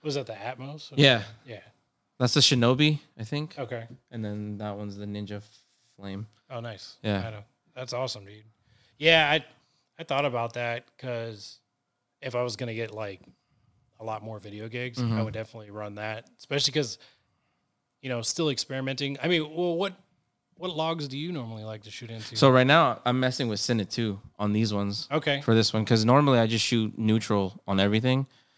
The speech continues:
Speaker 1: Oh, like, just the base?
Speaker 2: Yeah, 'cause I'm, 'cause I don't, the clients that I've gotten, they don't really want heavy edits or color grades on 'em.
Speaker 1: Right, right, right.
Speaker 2: And I'm like, "All right, that's cool."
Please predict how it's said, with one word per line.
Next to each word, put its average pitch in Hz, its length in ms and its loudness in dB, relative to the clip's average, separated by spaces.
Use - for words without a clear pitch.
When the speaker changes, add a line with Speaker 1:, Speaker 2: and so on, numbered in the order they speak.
Speaker 1:
Oh, 143 240 4
like, 123 320 0
just 131 240 -4
the 110 80 -10
base? 120 540 -4
Speaker 2:
Yeah, 127 280 10
'cause 127 160 4
I'm, 131 200 4
'cause 123 280 0
I 131 100 10
don't, 131 300 2
the 117 100 4
clients 123 400 6
that 117 100 6
I've 107 80 4
gotten, 110 300 4
they 107 80 4
don't 110 120 6
really 107 160 6
want 104 220 4
heavy 107 360 2
edits 104 480 0
or 101 160 2
color 107 260 4
grades 110 240 2
on 120 100 4
'em. 131 220 2
Speaker 1:
Right, 113 180 -8
right, 107 140 -8
right. 110 80 -6
Speaker 2:
And 107 180 0
I'm 107 100 2
like, 113 140 4
"All 151 60 2
right, 127 200 4
that's 131 160 0
cool." 104 360 -2